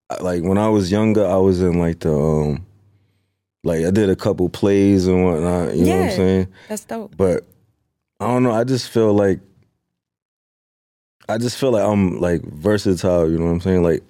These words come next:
Speaker 1: I would much rather do the comedy, but, you know, for exa-, I was in a, I did a short film,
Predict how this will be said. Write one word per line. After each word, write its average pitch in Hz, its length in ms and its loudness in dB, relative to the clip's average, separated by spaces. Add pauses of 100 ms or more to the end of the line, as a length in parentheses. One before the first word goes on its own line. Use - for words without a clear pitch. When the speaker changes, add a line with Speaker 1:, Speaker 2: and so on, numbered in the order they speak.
Speaker 1:
I 95 100 0
would 95 240 2
much 87 440 -2 (1000)
rather 98 540 0
do 90 180 2
the 87 100 2
comedy, 82 540 0 (220)
but, 85 300 -2 (160)
you 92 100 -2
know, 90 160 2
for 95 340 0
exa-, 95 200 0
I 107 140 -2
was 120 180 2
in 110 120 2
a, 87 360 -2
I 101 80 0
did 104 160 0
a 87 60 2
short 110 300 -2
film, 95 420 0